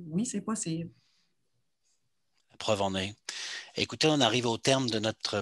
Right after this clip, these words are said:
Speaker 2: petite heure. Elle est passée extrêmement vite. Euh, j'aurais fait parler Guylaine pendant des heures. Je, je sais qu'il y a beaucoup de questions qui sont rentrées. On vient de m'envoyer un petit message.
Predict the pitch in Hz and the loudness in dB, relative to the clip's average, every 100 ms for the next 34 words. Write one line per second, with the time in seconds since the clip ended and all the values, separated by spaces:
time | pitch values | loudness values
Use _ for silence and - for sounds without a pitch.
0 | - 110 107 104 127 135 120 101 - 101 | -2 -4 -2 2 2 4 2 2 2 4
1 | - - - - - 127 120 120 117 110 | 4 4 2 2 2 0 0 0 -2 -2
2 | 135 - - 113 104 104 101 98 98 101 | -2 -4 -2 2 4 4 2 2 0 0
3 | 101 104 113 104 107 110 101 113 117 104 | 2 2 2 0 0 -2 0 0 0 0
4 | 101 98 104 98 123 127 98 104 101 95 | 0 2 2 4 4 2 0 0 0 2
5 | 113 104 127 - 98 98 123 135 - 107 | 4 4 2 0 0 -2 -8 -6 0 2
6 | - 127 - 104 107 90 107 110 135 120 | 2 -4 2 2 2 0 -2 -2 -2 -2
7 | 104 104 101 110 107 - 101 - 131 135 | -2 -2 0 0 0 -2 2 2 2 -2